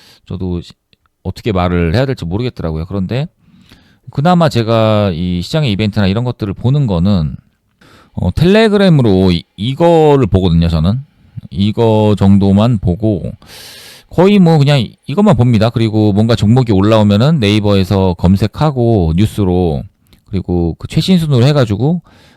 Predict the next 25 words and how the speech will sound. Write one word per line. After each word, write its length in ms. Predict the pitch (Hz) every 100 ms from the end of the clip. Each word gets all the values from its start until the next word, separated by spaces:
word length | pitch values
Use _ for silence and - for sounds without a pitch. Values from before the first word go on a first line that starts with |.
| _
그냥 160 | 101 90
보고, 520 | 101 92 98 85 76 - _ _ _ _ _
어, 160 | - 107
그런, 640 | - 180 208 190 185 180
그 100 | -
정도밖에 460 | 131 202 190 147 -
없어요. 340 | 85 - 82 78
그리고 220 | 101 92
일정 340 | 98 - 143
같은 280 | 135 - 123
경우에는 680 | 110 101 92 95 107 82 62 - _ _ _ - _ _ _ _ _ _ _ _ _
그 300 | - 85 80
카페 280 | - - 208
같은 300 | 190 - 123
데서 360 | 95 82 87 85
일정이나 560 | 117 - 120 113 101
이런 140 | 87 92
거 80 |
있잖아요. 460 | 82 82 78 101 87
뭐 140 | 58 -
가장 460 | - 92 98 90 80
유명한 460 | 73 98 113 101 90
카페 260 | - 135 165
같은 300 | 127 - 82
거, 200 | 71 -